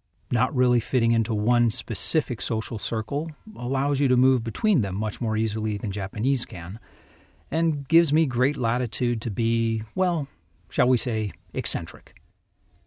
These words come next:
Most Japanese expect us foreigners to behave slightly differently, and they're often quite disappointed and a bit suspicious when we do not. In fact, over the years, I've noticed that the Westerners who try the hardest to fit in,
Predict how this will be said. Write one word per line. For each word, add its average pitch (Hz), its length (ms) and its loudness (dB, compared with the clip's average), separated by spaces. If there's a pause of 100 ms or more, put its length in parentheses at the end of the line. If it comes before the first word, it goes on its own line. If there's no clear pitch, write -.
(420)
Most - 380 2
Japanese 143 420 2
expect - 460 -2
us 110 100 -2
foreigners 101 520 0
to 117 100 -10
behave 113 420 -2
slightly 120 460 -2
differently, 131 560 -2 (420)
and 131 220 0
they're 123 140 2
often 117 320 0
quite 113 340 -2 (220)
disappointed 110 800 -2 (300)
and 120 140 -2
a 110 60 -2
bit 117 160 -2
suspicious - 640 -2
when 107 100 0
we 107 80 -2
do 95 140 -4
not. 92 260 -6 (1160)
In 139 80 2
fact, 117 560 -2 (200)
over 139 200 2
the 131 80 4
years, 101 400 2
I've 113 180 0
noticed 131 400 4
that 120 140 -4
the 117 80 -2
Westerners 120 680 0
who 120 120 -6
try 123 320 -4
the 110 100 -4
hardest 135 540 0
to 110 60 -8
fit 113 240 -6
in, 101 260 -8